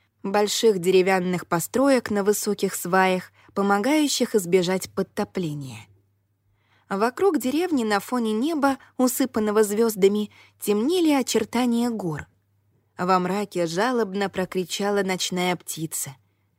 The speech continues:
Из высокой травы доносилось пение сверчков, а светлячки, будто крошечные созвездия, мерцали над полями. В таких местах обыкновенно ощущаешь полное спокойствие.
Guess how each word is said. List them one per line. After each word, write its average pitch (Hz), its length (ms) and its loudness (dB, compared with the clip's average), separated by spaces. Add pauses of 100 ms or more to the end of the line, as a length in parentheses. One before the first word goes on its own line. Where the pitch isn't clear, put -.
(260)
Из 208 200 0
высокой 226 460 2
травы 196 560 -4 (240)
доносилось 247 840 -2
пение 240 420 -2
сверчков, - 800 -4 (500)
а 165 140 -4
светлячки, 170 880 -6 (280)
будто 196 380 -6
крошечные 254 680 -4
созвездия, 226 840 0 (260)
мерцали 214 600 -2
над 208 260 -2
полями. 151 640 -4 (840)
В - 80 -20
таких 180 380 -2
местах 185 500 -6
обыкновенно 196 880 -4
ощущаешь 202 880 -4
полное 247 400 0
спокойствие. 147 920 -10